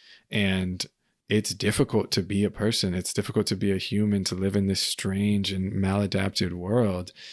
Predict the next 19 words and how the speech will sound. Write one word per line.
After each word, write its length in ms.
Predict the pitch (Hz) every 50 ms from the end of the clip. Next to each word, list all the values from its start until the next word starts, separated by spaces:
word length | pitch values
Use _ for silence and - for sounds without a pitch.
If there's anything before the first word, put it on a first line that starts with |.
| - - - - -
And 180 | - 113 101 101
so 500 | - - 113 104 98 98 98 98 95 - -
when 520 | - 107 104 98 98 98 95 95 - - _ - - _ -
we 100 | 110 104
have 300 | - - - 104 107 107
all 140 | 101 95 95
these 240 | 95 101 98 - -
things 340 | - - 98 101 107 104 -
that 120 | 95 95 92
arise 460 | 92 92 87 87 92 104 104 98 -
within 360 | 101 95 - - 107 104 107
us 240 | 107 98 95 - -
and 100 | 92 92
we 140 | 95 95 90
assume 500 | 85 - - - 104 107 107 104 101 98
that 160 | 92 90 92
it's 280 | 92 90 - - - - - -
unique 680 | 95 95 90 85 85 87 92 101 110 110 101 - - - -
and 340 | 101 95 98 95 92 90